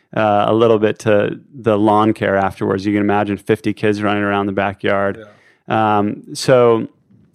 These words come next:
Speaker 1: that's how I started. And then in college, um, I ended up, uh, writing a business plan for a,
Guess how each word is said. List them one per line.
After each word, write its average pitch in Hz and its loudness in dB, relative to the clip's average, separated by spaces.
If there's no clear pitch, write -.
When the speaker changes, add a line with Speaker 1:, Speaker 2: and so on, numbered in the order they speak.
Speaker 1:
that's 123 0
how 123 2
I 120 4
started. 135 0
And 123 2
then 127 4
in 117 2
college, 127 -2
um, 110 -2
I 113 -2
ended 113 0
up, 107 -4
uh, 107 -4
writing 107 -2
a 101 -4
business 110 -2
plan 107 -4
for 107 -4
a, 101 0